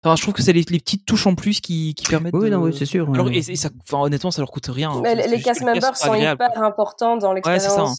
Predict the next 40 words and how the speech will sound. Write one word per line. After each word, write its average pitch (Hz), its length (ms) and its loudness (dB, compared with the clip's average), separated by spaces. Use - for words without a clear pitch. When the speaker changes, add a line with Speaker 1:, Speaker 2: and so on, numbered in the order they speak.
Speaker 1:
hein. 175 60 -4
Speaker 3:
euh, 170 500 -2
Speaker 1:
Ouais. - 60 -4
Speaker 3:
des 180 120 -2
guests 196 240 -2
à 185 60 -2
Disney, - 280 -2
hein, 196 80 4
moi, 175 120 0
je - 60 -14
trouve. 190 280 -8
Donc, 185 300 -8
euh, 185 200 -2
Speaker 2:
Ouais, 135 160 2
non, 139 160 2
et 117 100 2
Speaker 3:
donc - 100 -2
Speaker 2:
puis, 233 80 2
Speaker 3:
c'est 220 100 2
super 202 240 2
Speaker 2:
euh, - 40 -6
Speaker 3:
chouette, - 260 -6
hein. 185 160 -10
Speaker 2:
en, - 80 -6
en - 360 -4
général, 131 360 2
euh, 110 300 2
ce - 100 -12
que - 80 -4
je 104 120 -2
disais 107 120 0
tout 110 120 -2
à - 20 4
l'heure, 123 140 2
en 104 200 0
soirée, 113 300 0
ils 120 60 -2
sont 110 120 -2
très 104 160 -4
bien. 95 220 -2